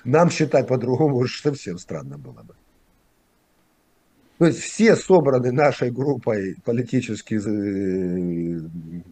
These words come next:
пазлы, пи-, писы, вот эти кусочки пазла складываются очень элегантно в общую картинку, просто вот складываются вместе. Если принять за основу концепцию того, что Белый дом не хочет эскалации этого конфликта, хочет дезэскалации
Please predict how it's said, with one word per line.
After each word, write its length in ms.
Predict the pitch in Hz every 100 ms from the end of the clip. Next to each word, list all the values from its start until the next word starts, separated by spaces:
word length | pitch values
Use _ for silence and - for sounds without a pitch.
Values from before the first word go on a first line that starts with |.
| _ -
пазлы, 540 | 117 110 92 92 90
пи-, 160 | 85 95
писы, 360 | - 113 - 90
вот 140 | 95
эти 220 | 85 87 85
кусочки 480 | - - 110 -
пазла 420 | 110 147 214 147 113
складываются 580 | - 139 117 110 110 107
очень 340 | 143 135 113
элегантно 560 | 113 110 104 92 90 87 _ - -
в 100 | 123
общую 300 | 120 - 110
картинку, 560 | 113 131 240 269 - -
просто 320 | 120 - 95
вот 140 | 80 - -
складываются 600 | - 110 87 87 82 95
вместе. 280 | 90 76 - _ _ _ -
Если 240 | 131 135
принять 480 | 135 135 131 117 90
за 100 | 113
основу 400 | 110 170 233 180
концепцию 540 | 113 110 117 - 98
того, 320 | 90 123 220
что 160 | 220 117
Белый 400 | 104 123 107 104
дом 280 | 104 110 98
не 60 |
хочет 400 | 101 101 87 78
эскалации 640 | 92 - 92 92 80 - 85
этого 340 | 101 92 87
конфликта, 540 | 90 104 143 220 - 175 _ - _ -
хочет 240 | 131 104
дезэскалации 800 | 104 110 107 120 151 220 - 180